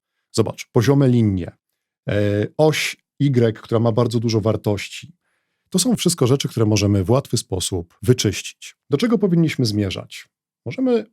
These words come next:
prostymi zabiegami zamienić ten wykres na tak wyglądający. Nie mamy dystraktorów w postaci poziomych linii. Mamy oczywiście tytuł wykresu, co znacząco ułatwia jego rozumienie. Nie mamy, tak mówiąc kolokwialnie, naćkanych danych na osi pionowej.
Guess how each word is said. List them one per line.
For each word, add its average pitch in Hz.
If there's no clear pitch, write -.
prostymi 226
zabiegami 120
zamienić 156
ten 135
wykres 131
na 107
tak 113
wyglądający. 90
Nie 107
mamy 196
dystraktorów 131
w -
postaci -
poziomych 98
linii. 87
Mamy 175
oczywiście 104
tytuł 113
wykresu, 104
co -
znacząco 107
ułatwia 98
jego 92
rozumienie. 87
Nie 113
mamy, 190
tak 156
mówiąc 123
kolokwialnie, 117
naćkanych 113
danych 101
na 101
osi -
pionowej. 98